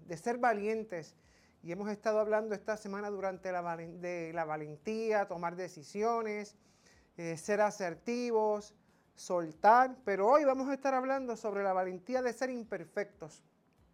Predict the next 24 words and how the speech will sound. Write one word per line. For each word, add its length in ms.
Vivir 580
en 240
medio 640
de 160
nuestras 400
imperfecciones 960
en 100
un 140
mundo 320
que 140
nos 100
está 260
pidiendo, 460
¿qué? 240
Ser 300
perfecto. 580
Y 80
es 80
el 180
fin 220
de 100
las 140
apariencias, 800
¿verdad? 300